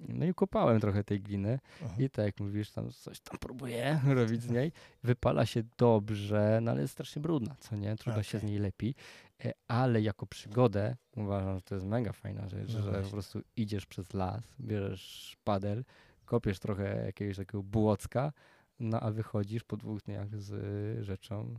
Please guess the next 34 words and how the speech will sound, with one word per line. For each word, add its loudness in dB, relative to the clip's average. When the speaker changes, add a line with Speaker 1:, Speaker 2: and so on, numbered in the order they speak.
Speaker 1:
od -2
zera, 0
naprawdę, -4
tak, -10
tak -16
naprawdę 4
od 0
zera, -4
bo -10
właściwie -8
nawet -4
Speaker 2:
Tak. -6
Speaker 1:
tą -2
glinę 2
nie -6
masz -10
przygotowanej, -8
więc -8
zrobione -8
coś, -14
e, -2
no, -4
coś -10
swojego. -4
Myślę, -8
że -6
to -2
ma 0
swój, -2
swoją 0
już -2
energię, 2
taka, -8
taka, -10